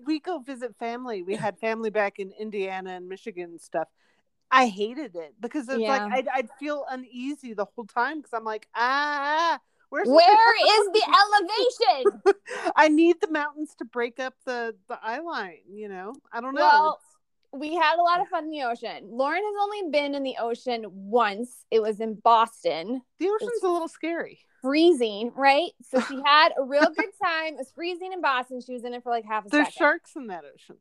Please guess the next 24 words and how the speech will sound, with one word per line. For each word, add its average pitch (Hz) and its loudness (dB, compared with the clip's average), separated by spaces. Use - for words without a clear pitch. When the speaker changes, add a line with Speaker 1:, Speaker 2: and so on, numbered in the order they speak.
Speaker 2:
Right. 285 2
So 415 6
Speaker 1:
<laughs> - 0
Speaker 2:
we 330 0
didn't 392 0
tell 339 6
her 277 4
about 226 0
that. 180 -4
So 311 4
we 320 -10
go 381 -4
to 440 2
Speaker 1:
Oh, 440 4
Speaker 2:
La 466 4
Jolla. 392 8
Speaker 1:
okay. 370 8
Speaker 2:
We 359 -6
went - 4
to, 254 2
Speaker 1:
Probably 359 6
Speaker 2:
like, 302 0
Speaker 1:
smart. 370 -14
Speaker 2:
three, 571 2